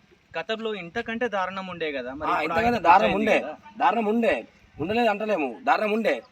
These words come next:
Speaker 2: కానీ ఆ దారుణం ఉన్నా కూడా మేము ఎట్టడో మోసుకొని పోయినాం. కానీ బ్రిడ్జ్ అవుతుందన్న సంతోషంతోటి ఇప్పుడు అందరూ పొలాలం చేసినాం,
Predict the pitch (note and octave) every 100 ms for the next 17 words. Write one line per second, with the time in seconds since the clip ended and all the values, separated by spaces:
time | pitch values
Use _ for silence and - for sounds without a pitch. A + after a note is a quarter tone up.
0 | _ - F#3+ F#3 D#3 - A#3 A#3 A#3 A#3
1 | A#3 A#3 A#3 G#3 G3+ A#3 A3+ G#3+ - A#3+
2 | G#3+ A3 D#3 - _ _ _ _ _ _
3 | G3+ B3 A#3 D#3 F#3 A#3+ A3+ A#3 A#3 A#3
4 | F#3+ G3 A#3 A#3+ A3 A#3+ B3+ C#4 - -
5 | - F3 G#3+ G3 G#3+ A#3 F#3 G#3+ A3+ A3+
6 | A3 A3+ A3+